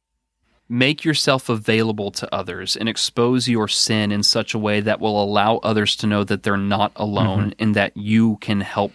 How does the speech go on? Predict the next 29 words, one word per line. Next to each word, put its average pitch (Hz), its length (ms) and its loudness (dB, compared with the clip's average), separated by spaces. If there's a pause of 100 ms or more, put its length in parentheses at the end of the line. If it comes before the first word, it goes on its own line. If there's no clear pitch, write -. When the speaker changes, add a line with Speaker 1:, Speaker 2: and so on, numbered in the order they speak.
Speaker 1:
bring 101 280 2
them 95 200 -4
through 101 300 -8
it. 104 200 -14 (800)
That's 127 180 0
one 127 80 4
of 113 80 2
the 107 80 4
best 117 460 -2
things 110 220 2
that 113 120 -2
you 110 160 0
can 101 180 -4
do 104 200 0
through 104 200 -6
this. 98 260 -4
And 123 120 0
we 160 100 2
all 185 120 2
do 165 140 0
this 156 180 0
with 117 120 0
everything 117 420 2
else. 117 300 -4
If - 140 -14
someone 120 320 2
is, 98 140 0 (500)
you 120 120 2
know, 104 220 2